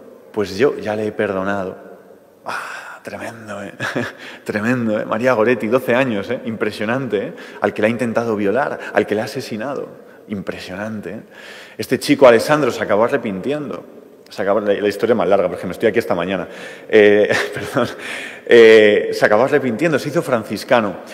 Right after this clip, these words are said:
Y él estuvo ahí en primera fila el día que se la beatificó a María Goretti. Qué humi-, qué, qué, también como humillación, ¿eh? Se le está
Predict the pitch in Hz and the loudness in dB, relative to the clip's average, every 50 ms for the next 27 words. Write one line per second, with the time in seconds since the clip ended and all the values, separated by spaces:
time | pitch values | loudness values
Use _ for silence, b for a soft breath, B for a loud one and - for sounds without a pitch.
0 | B B 110 127 147 - - - - 165 156 156 156 156 160 143 139 131 135 139 | B B 2 2 2 2 2 2 2 4 6 6 6 4 2 0 0 -2 -2 -2
1 | 151 156 147 147 139 - 170 170 170 160 156 - - 117 113 110 131 151 151 - | 2 2 2 2 2 0 0 4 4 4 4 2 -2 -2 -2 0 0 0 0 0
2 | 143 - - 127 117 110 113 110 101 - 110 - - 110 95 123 113 - - - | -2 -6 0 2 4 4 6 4 2 2 -2 -4 -4 -4 2 2 2 2 2 -6
3 | - - - - - - - - - - - - - - 104 101 101 101 107 104 | -12 -14 -16 -16 -18 -18 -18 -20 -20 -20 -20 -18 -8 -8 -4 -4 -2 -2 -2 -2
4 | 101 101 104 98 104 104 98 98 B B B B B B B - - - 120 127 | 0 0 -2 -2 -4 -6 -8 -8 B B B B B B B -20 -10 -4 -2 -2
5 | 120 120 113 107 - 123 123 117 120 123 117 107 - - - - - 107 101 110 | 0 0 -2 -4 -2 -4 -4 -2 0 -2 -2 -2 -4 -10 -14 -6 -4 -2 -2 0
6 | 123 131 139 135 131 120 113 113 110 104 98 95 - 139 147 147 117 107 - - | -2 0 0 2 2 2 2 2 2 2 0 0 0 -2 -2 -2 -2 -4 -6 -8
7 | - - - - - 113 98 - 127 120 117 | -12 -16 -14 -4 -2 -2 0 2 4 2 2